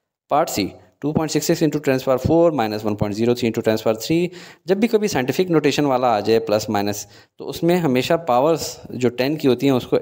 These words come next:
इक्वल कर दिया जाता है। तो यहाँ पे देखा जाए तो इसकी फ़ोर है, इसको भी फ़ोर होना चाहिए, वन पॉइंट ज़ीरो थ्री है और इसको टेन power थ्री है। अगर इसको हम टेन से मल्टीप्लाई करें तो ये हो जाएगा टेन power four और इसको टेन से डिवाइड कर लें तो ये हो जाएगा पॉइंट वन ज़ीरो थ्री।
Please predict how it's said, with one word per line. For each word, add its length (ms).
इक्वल 280
कर 160
दिया 180
जाता 280
है। 200
तो 80
यहाँ 280
पे 100
देखा 240
जाए 160
तो 100
इसकी 200
फ़ोर 340
है, 180
इसको 200
भी 60
फ़ोर 240
होना 160
चाहिए, 400
वन 180
पॉइंट 240
ज़ीरो 240
थ्री 220
है 260
और 140
इसको 200
टेन 180
power 240
थ्री 120
है। 60
अगर 220
इसको 180
हम 80
टेन 200
से 100
मल्टीप्लाई 520
करें 260
तो 100
ये 80
हो 100
जाएगा 200
टेन 180
power 220
four 260
और 100
इसको 200
टेन 260
से 180
डिवाइड 400
कर 140
लें 140
तो 100
ये 60
हो 120
जाएगा 200
पॉइंट 340
वन 160
ज़ीरो 220
थ्री। 260